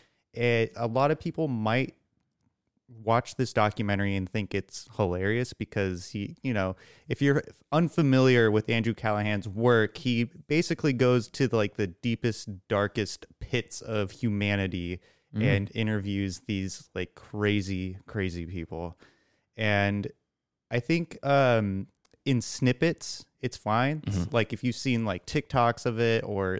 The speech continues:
Speaker 1: like, you know, Instagram reels or whatever, just, like, little snippets of it and the way they edit it, the, the edit those,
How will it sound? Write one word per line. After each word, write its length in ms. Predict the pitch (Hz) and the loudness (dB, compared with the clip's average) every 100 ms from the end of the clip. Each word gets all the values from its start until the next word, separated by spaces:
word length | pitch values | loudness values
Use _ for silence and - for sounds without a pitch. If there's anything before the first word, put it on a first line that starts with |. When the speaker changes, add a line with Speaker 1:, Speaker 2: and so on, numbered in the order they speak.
| - | -4
Speaker 1:
like, 300 | 98 92 - | -2 -2 -2
you 60 | |
know, 140 | 98 95 | -2 -2
Instagram 580 | 110 - 113 110 107 107 | -2 -4 -4 0 0 2
reels 260 | 107 107 | 0 0
or 80 | 113 | 2
whatever, 360 | 107 110 107 110 | 2 2 2 2
just, 180 | 110 - | 0 -2
like, 120 | 123 | 0
little 180 | 160 156 | 2 0
snippets 500 | - 127 147 139 - | 0 0 2 0 -2
of 120 | 135 | 2
it 200 | 143 139 | 2 2
and 220 | 120 110 | 0 0
the 60 | 104 | 2
way 180 | 107 107 | 4 4
they 200 | 104 95 | 4 0
edit 340 | 104 104 110 | 0 2 2
it, 240 | 127 120 - | 2 -4 -4
the, 140 | 123 - | -6 -6
the 180 | 123 - | -8 0
edit 300 | 117 131 123 | 2 2 2
those, 500 | 127 123 117 - | 4 4 0 -6